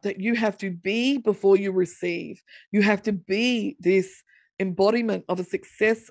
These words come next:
winning attitude before you receive it. So be it before you receive it. So look me up on my website.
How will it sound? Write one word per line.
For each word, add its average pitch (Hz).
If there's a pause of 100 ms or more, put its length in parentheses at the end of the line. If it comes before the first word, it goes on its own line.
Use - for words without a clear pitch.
(100)
winning 202
attitude 190 (320)
before 202
you 208
receive 190
it. - (560)
So 185 (160)
be 247
it 190
before 180
you 180
receive 175
it. - (840)
So 180 (340)
look 202
me 254
up 233 (100)
on 175
my 226
website. 208